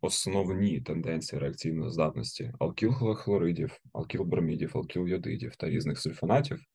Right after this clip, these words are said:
в реакціях нуклеофільного заміщення, або, власне, в реакціях синтезу алкілхлоридів, алкілбромідів, алкільйодидів, треба запам'ятати, власне, наступне. Так що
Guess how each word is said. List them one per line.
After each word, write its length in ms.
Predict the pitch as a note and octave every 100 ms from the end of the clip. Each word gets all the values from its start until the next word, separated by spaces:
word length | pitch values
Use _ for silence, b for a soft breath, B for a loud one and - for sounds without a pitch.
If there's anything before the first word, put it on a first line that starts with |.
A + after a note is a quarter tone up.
| -
в 80 | D#2+
реакціях 380 | D#2 - D2
нуклеофільного 600 | F2 E2+ F2 - F2 E2
заміщення, 560 | E2 D#2+ - - F2 A#2 - _ _ b b b
або, 340 | - F2+ A2 G2+
власне, 460 | F#2+ G2 - F2
в 40 | F2
реакціях 500 | F#2 - D#2+ D#2+ -
синтезу 560 | - D#3 B2 E2 D2+ D2
алкілхлоридів, 760 | E2 - F#2 - E2+ E2+ - -
алкілбромідів, 640 | - D2 C#2 D#2+ - -
алкільйодидів, 680 | - - - E2 F#2+ - - _ _ _ - B B B B B _
треба 220 | C3 C3
запам'ятати, 460 | G2+ F#2 E2+ B2 F2
власне, 340 | E2+ F#2 E2+
наступне. 580 | E2 E2+ - - - E2 - -
Так 180 | E2
що 260 | - C#2+